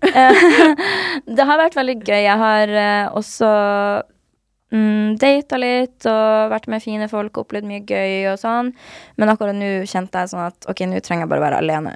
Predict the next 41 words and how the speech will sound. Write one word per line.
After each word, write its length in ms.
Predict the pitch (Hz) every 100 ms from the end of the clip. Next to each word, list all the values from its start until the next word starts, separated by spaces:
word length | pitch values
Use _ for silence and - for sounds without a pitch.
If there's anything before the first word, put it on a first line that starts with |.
| -
<laughs> 280 | 269 262 -
og 220 | 190 185
lande 400 | 185 185 190 175
litt 320 | 156 - -
i 60 | 156
alle 160 | 170
de 100 | 175
følelsene, 480 | 180 180 185 180 165
for 120 | -
at 240 | 165 - -
det 140 | 190
ene 240 | 147 180 180
forholdet 420 | 185 175 170 156
har 80 | 113
overlappet 420 | 165 165 170 165
det 40 | 160
andre, 260 | 165 165 165
og 40 |
den 80 | 156 165
ene 80 | -
situasjonen 500 | - 175 170 165 160
har 60 |
overlappet 480 | 151 156 165 - 156
den 80 | 156
andre, 260 | 165 170 170
så 120 | 185
nå 180 | 180 170
vil 120 | 170
jeg 120 | 165 -
bare, 240 | 160 147 123 - - - - - - -
eh, 720 | 175 170 156 107 143 90 170 - - _ - -
chille 300 | - 175 160
litt 220 | 151 170 -
og 80 | 165
lande 300 | 160 165 151
i 20 |
alt 160 | 156
som 160 | - -
har 140 | 175 190
skjedd, 300 | 180 196 - -
egentlig. 360 | 185 190 -